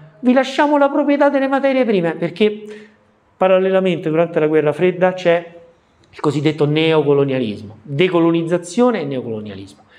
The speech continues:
Che vuol dire decolonizzazione? Vuol dire che negli anni successivi alla guerra mondiale tutti i paesi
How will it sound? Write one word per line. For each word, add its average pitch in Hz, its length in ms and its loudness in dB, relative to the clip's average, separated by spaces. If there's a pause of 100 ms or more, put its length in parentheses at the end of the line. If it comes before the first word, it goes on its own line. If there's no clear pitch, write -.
Che 180 120 -2
vuol 160 160 0
dire 131 160 0
decolonizzazione? 110 760 -10
Vuol 143 140 -6
dire 151 180 2
che 139 80 -2
negli 151 160 -2
anni 180 140 -2
successivi 139 480 -10
alla 110 120 -8
guerra 120 220 -8
mondiale 170 500 -2 (240)
tutti - 220 -6
i 147 40 0
paesi 139 680 -2